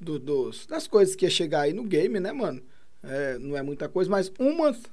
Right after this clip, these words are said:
das coisas que iria tá chegando aqui seria jogadores na lojinha por eFootball Points, mano. Tá aí, ó. Para refletir, é, a transferência mais recente, atualizaremos e adicionaremos jogadores na lojinha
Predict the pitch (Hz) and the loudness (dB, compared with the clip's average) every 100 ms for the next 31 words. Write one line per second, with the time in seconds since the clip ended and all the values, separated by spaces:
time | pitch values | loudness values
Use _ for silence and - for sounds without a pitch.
0 | - 165 139 151 - 143 131 - 170 165 | -10 -2 -2 -2 -4 -4 -4 -4 2 2
1 | 170 180 254 226 226 233 233 247 - - | 4 0 0 2 2 2 -2 -4 -4 -14
2 | - - - 254 240 214 220 208 170 156 | -14 -12 2 8 8 10 6 6 0 -8
3 | 143 214 220 214 208 151 170 180 180 180 | 8 10 10 8 4 4 6 8 8 0
4 | 170 - 160 151 160 165 151 139 151 147 | -6 -8 -4 -2 -2 0 -2 -2 -6 -4
5 | 156 156 156 156 180 160 185 220 226 190 | -4 -4 -4 -2 -6 -6 2 0 2 0
6 | 123 113 143 131 113 - 190 254 196 - | 0 -6 -8 -8 -10 -4 -2 4 2 2
7 | - - - - 214 220 220 240 214 - | -12 -16 -6 2 8 10 10 8 8 2
8 | 233 262 262 - - - 135 151 156 156 | 0 0 -2 -14 -16 -6 -2 0 2 2
9 | 185 190 190 190 190 202 196 233 233 226 | 2 6 8 6 6 4 6 4 4 4
10 | 233 233 - 208 214 220 220 214 220 190 | 4 -2 0 0 4 4 6 8 8 8
11 | 190 196 190 - 175 180 185 190 202 202 | 4 0 -2 2 4 4 2 0 0 2
12 | 175 180 151 180 196 202 160 175 180 175 | 0 0 0 2 4 4 2 2 2 2
13 | 185 165 - 143 156 165 | 2 2 0 -4 -4 -4